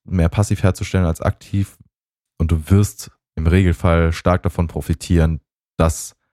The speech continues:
aktiv umsetzen zu können oder besser aktiv umsetzen zu können. Und, ähm, viele vergessen das dann und f-, konzentrieren sich dann auf so technische Feinheiten,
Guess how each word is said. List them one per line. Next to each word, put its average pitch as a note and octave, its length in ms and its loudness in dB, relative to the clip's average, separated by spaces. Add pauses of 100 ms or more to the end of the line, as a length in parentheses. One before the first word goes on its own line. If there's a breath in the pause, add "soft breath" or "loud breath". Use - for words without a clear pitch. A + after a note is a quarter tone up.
(320)
aktiv - 400 -2
umsetzen F2+ 460 -2
zu - 120 -14
können E2+ 260 0
oder C#2+ 160 0
besser - 300 0
aktiv - 320 -8
umsetzen D#2+ 400 -4
zu - 100 -20
können. E2 320 -2 (680 loud breath)
Und, E2+ 520 0 (1160)
ähm, E2 280 -2 (760)
viele F#2 400 2
vergessen F2+ 460 -2
das C#2+ 180 -4
dann D2 160 -4
und C#2+ 140 -6
f-, - 220 -10
konzentrieren E2+ 500 0
sich E2+ 120 -2
dann D#2 160 -2
auf E2 140 -4
so D#2+ 200 -2
technische E2 760 0
Feinheiten, F#2 960 -2